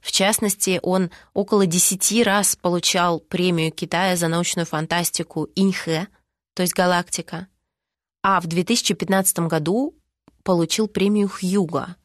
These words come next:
за роман «Задача трёх тел». Э, и этот роман стал первым произведением автора, э, из Азии, которое получило эту премию.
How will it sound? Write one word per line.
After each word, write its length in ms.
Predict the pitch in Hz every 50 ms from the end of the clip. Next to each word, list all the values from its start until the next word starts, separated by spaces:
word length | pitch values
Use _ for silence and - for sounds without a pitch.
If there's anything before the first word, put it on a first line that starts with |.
| _ _
за 140 | - 165 175
роман 360 | 160 156 160 160 165 165 165 -
«Задача 480 | - - 175 160 165 156 151 - 156 147
трёх 280 | - - 156 156 -
тел». 320 | - - - 135 - - - _ _ _ _ _ _ _ _ _ _ _ _ _ _ -
Э, 160 | 170 156 147 -
и 400 | - - 185 180 170 170 143 -
этот 260 | - 165 160 170 156 160
роман 240 | 160 156 165 175
стал 280 | 175 - - 151 147 - _ _ _ _
первым 540 | - 190 190 185 170 160 156 151 147 143 - - - _ _ _ _
произведением 920 | - 165 160 156 151 151 160 160 151 165 160 160 160 151 147 139 139 135 -
автора, 680 | - 151 151 151 - - - 156 143 139 139 139 - - _ _ _ -
э, 220 | 156 143 139 135 -
из 240 | - 151 147 139 - -
Азии, 640 | 147 143 143 175 196 185 190 196 190 185 185 190 - _
которое 340 | - 156 - - 143 147 143
получило 480 | - 147 147 143 - - - 151 151
эту 180 | 143 139 - 147
премию. 500 | - - 139 135 135 139 135 147 156